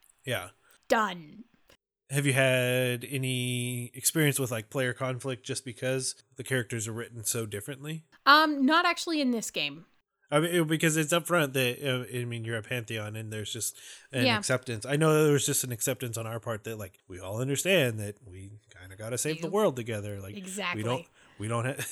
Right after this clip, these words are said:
Speaker 1: <laughs> it's like your work, it's like your work buddies kinda, like,
Speaker 2: Right,
Speaker 1: "We
Speaker 2: like,
Speaker 1: don't, we don't have
Speaker 2: that
Speaker 1: to hang out outside of work, but we at least need to respect each other."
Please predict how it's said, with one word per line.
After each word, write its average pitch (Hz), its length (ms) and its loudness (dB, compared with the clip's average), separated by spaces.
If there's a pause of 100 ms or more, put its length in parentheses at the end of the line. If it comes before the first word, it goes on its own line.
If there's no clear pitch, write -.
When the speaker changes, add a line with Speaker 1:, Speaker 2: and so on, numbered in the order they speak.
Speaker 1:
<laughs> - 180 -20
it's 165 160 6
like - 160 6
your 143 100 4
work, 156 340 4
it's 156 140 6
like 220 140 6
your 190 100 6
work 220 300 4
buddies 127 320 6
kinda, 120 260 2
like, 110 200 -2 (140)
Speaker 2:
Right, 247 260 8
Speaker 1:
"We 247 100 6
Speaker 2:
like, 214 240 6
Speaker 1:
don't, - 80 -20 (340)
we 190 100 6
don't 220 140 8
have 202 140 8
Speaker 2:
that 185 60 6
Speaker 1:
to 160 40 6
hang 175 180 6
out 175 160 8
outside 160 320 6
of 135 80 4
work, 147 300 6
but 120 120 -4
we 131 180 4
at 160 60 0
least 220 260 6
need 170 140 2
to 147 80 2
respect 123 460 2
each 107 160 -6
other." 95 320 -6